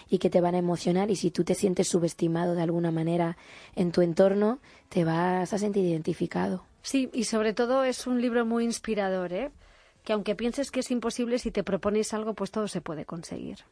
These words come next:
Speaker 1: Y que todo el mundo puede sumar en un granito de arena una montaña muy grande. Esto es una cosa importantísima, que todo el mundo suma. Cada historia inspira y tú puedes inspirar y es una cadena. Y si tú dices algo ahora mismo en una red social, una frase,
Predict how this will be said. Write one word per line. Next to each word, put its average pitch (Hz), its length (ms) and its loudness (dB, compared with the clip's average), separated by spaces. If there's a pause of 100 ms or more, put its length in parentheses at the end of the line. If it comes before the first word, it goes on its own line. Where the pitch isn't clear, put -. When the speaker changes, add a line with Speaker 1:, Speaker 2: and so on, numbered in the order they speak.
(140)
Speaker 1:
Y 185 100 2
que 185 100 4
todo 190 180 6
el 202 60 2
mundo 196 180 2
puede 170 240 2
sumar 165 460 0 (200)
en 170 120 2
un 170 80 2
granito 170 420 2
de 165 80 2
arena 170 220 2
una 175 160 2
montaña 160 420 0
muy 160 160 0
grande. 156 460 -4 (280)
Esto - 220 0
es - 220 -2 (200)
una 170 300 0
cosa 175 200 -4
importantísima, 160 760 0
que 156 180 -2 (840)
todo 208 220 6
el 208 120 6
mundo 185 240 2
suma. 170 420 0 (240)
Cada 196 240 4
historia 196 400 2
inspira 190 480 2
y 175 80 0
tú 180 160 0
puedes 185 300 0
inspirar 175 440 0
y 190 40 2
es 170 120 -4
una 180 180 0
cadena. 175 520 0 (800)
Y 180 120 0
si - 160 0
tú 180 120 2
dices 190 380 0
algo 180 240 4
ahora 170 140 2
mismo 170 240 0
en 170 60 2
una 170 180 0
red 170 140 0
social, 170 460 0
una 165 180 0
frase, 185 600 0